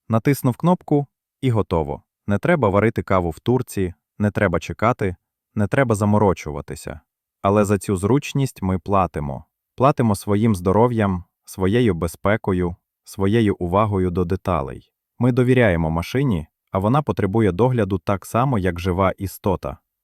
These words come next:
І коли ми забуваємо про це, машина нагадує. Іноді через отруєння після кави,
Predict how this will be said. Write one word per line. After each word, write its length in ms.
І 80
коли 240
ми 100
забуваємо 640
про 160
це, 280
машина 460
нагадує. 680
Іноді 360
через 380
отруєння 560
після 340
кави, 440